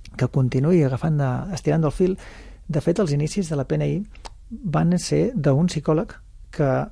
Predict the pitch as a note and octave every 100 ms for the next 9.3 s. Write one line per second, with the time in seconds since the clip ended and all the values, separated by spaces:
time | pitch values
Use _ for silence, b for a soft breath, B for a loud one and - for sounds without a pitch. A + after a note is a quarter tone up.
0 | - - D3+ E3+ D#3+ F3+ D3+ D#3+ F3 D#3
1 | D3 C3+ C#3 - - - C#3+ D#3+ E3 D#3
2 | E3+ D3 C3 C3 - D3 C#3+ E3 C#3 C3+
3 | C3 - E3 G3 E3+ D3 C#3+ D#3 D3 C3+
4 | F3 A3 - - D#3+ F3+ E3+ D3+ G#3+ F#3
5 | - - - D3+ D3 D3 F3+ F3+ F3+ -
6 | C#3+ E3+ D#3 C3 D3 D3+ C#3+ D3 B2 A#2+
7 | - - D#3+ C#3 C#3+ C3+ F#3+ G3 A3+ -
8 | G3 D#3+ C#3+ F3+ F3+ F3 D#3+ F#3+ E3 D3+
9 | D3 C3 A2+